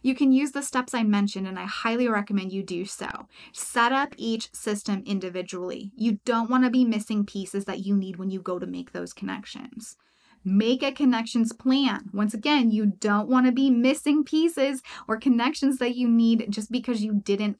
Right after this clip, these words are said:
clearly outline them. Connect one system at a time. Don't get bogged down in all of the things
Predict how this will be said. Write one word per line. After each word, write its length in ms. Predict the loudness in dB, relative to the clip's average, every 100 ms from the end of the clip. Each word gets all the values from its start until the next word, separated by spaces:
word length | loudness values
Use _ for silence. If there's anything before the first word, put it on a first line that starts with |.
| -12
clearly 560 | -6 -6 -4 -6 -8 -10
outline 460 | -6 -4 -4 -8 -8
them. 420 | -8 -10 -10 -12 _ _ _ _
Connect 600 | -2 2 4 4 2 -2 -4
one 380 | 0 2 2 0
system 380 | -2 -6 -4
at 80 | -4
a 40 | -4
time. 580 | -4 -4 -4 -6 -10 -4
Don't 260 | 0 2
get 220 | 2 -2 0
bogged 400 | 0 0 -2 -4
down 480 | 0 2 2 2 -2 -10 -2
in 180 | -2 -2
all 280 | 0 2 4
of 140 | 2 0
the 100 | -2
things 320 | 0 -2